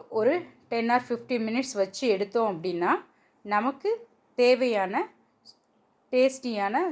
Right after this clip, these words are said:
சூப்பரான, காரமான கார பிடி கொழுக்கட்டை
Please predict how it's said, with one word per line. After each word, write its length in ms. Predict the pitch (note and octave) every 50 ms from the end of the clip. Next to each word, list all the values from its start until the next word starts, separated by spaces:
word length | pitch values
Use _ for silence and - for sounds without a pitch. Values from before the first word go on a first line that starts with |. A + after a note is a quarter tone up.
| - -
சூப்பரான, 720 | - B3+ A#3+ - _ - A#3 G#3 G3 F#3+ F#3+ A3 C#4 F4+ F#4 - _ _ _ _ _ _ _ -
காரமான 720 | G#3 G#3 G#3+ A#3 C4 B3+ A#3 G3+ F#3 F#3+ G3 A3 C4 F4 G4 - _ _ _ _ _ _ _ _ _ _ _ _ _ _ _ _ _ _ _ _ _ _ _ _ _ _ _ _ _ _ -
கார 360 | G#3+ G#3+ A#3 B3 C4+ C#4 D#4+ G#4+ - _ _ _ _ _ _ _ _ _ _ _ _ _ _ _ _ _ _ _ _ _ _ _ _ _ _ _ _ _ _ _ _ _ _ _ _
பிடி 180 | B3+ A3+ A#3+ A#3 -
கொழுக்கட்டை 420 | G#3+ G3 G3 G3+ G3 G#3 G#3+ B3